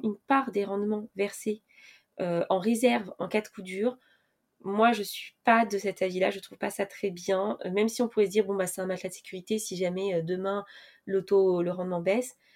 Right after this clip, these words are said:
Oui et non, parce que vous aurez quand même payé de la fiscalité dessus. Et donc, du coup, bah, c'est pas, euh,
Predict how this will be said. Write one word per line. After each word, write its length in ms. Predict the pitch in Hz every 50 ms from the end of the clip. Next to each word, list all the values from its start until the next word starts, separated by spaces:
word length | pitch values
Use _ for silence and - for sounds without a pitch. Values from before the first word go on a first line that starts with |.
| _ _ _ _ _ _ _ _
Oui 240 | 202 208 240 254 254
et 60 | 240
non, 280 | 226 220 214 226 269 285
parce 260 | - 240 208 - -
que 380 | - 202 190 180 180 175 175 175 170
vous 160 | 175 175 175
aurez 160 | 180 170 165 -
quand 100 | - 254
même 120 | 277 269
payé 200 | 269 247 226 220
de 60 | 214
la 80 | 202 208
fiscalité 480 | - - - - 196 190 185 - 196
dessus. 400 | 185 - - - 196 202 240 - - _ _ _ _ _ _ -
Et 120 | - 233
donc, 220 | 202 220 233 226 202
du 100 | 214 202
coup, 220 | - - 240 247
bah, 240 | 226 220 185 190 175
c'est 220 | - - 165 -
pas, 440 | - 208 214 220 220 214 202 185 175
euh, 40 | 170